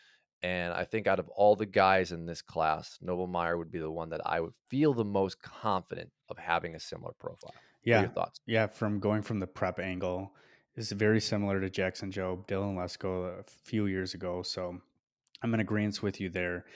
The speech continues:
Speaker 2: You look at what he did in his pro debut, eleven innings, fifteen strikeouts, seven walks, four point oh nine E R A,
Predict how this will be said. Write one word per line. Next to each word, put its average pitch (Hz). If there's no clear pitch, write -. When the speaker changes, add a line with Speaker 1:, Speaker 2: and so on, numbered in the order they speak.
Speaker 2:
You 104
look 110
at 107
what 101
he 101
did 95
in 92
his 90
pro 95
debut, 90
eleven 95
innings, 95
fifteen 98
strikeouts, 90
seven 90
walks, 87
four 101
point 92
oh 87
nine 87
E 90
R 90
A, 90